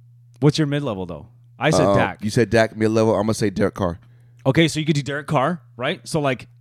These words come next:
Speaker 1: wins, but doesn't always win.
Speaker 2: Correct.
Speaker 1: Right? But serviceable.
Speaker 2: Correct.
Speaker 1: Right? So you have to follow that same formula to make this show work. I think you do. If you just do three superstars,
Speaker 2: It's
Speaker 1: what do
Speaker 2: not,
Speaker 1: you
Speaker 2: it's not gonna, it's not
Speaker 1: It's
Speaker 2: gonna be
Speaker 1: gonna
Speaker 2: good. No,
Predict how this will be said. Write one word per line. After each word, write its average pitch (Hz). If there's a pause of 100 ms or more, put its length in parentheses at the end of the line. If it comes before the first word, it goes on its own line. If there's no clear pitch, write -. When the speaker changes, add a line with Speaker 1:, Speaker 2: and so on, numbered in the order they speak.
(360)
Speaker 1:
wins, 214
but 170
doesn't 190
always 135
win. 90
Speaker 2:
Correct. 104
Speaker 1:
Right? 165
But 233
serviceable. 269 (120)
Speaker 2:
Correct. -
Speaker 1:
Right? 170 (320)
So 170
you 151
have 233
to 202
follow 170
that 143
same 147
formula 151
to 135
make 135
this 131
show 131
work. 117
I 143
think 170
you 156
do. 147 (120)
If 170
you 214
just 233
do 208
three 165
superstars, 160
Speaker 2:
It's -
Speaker 1:
what 165
do -
Speaker 2:
not, 127
Speaker 1:
you 110
Speaker 2:
it's 120
not 113
gonna, 110
it's 101
not 107
Speaker 1:
It's 101
Speaker 2:
gonna -
be 190
Speaker 1:
gonna 220
Speaker 2:
good. -
No, 156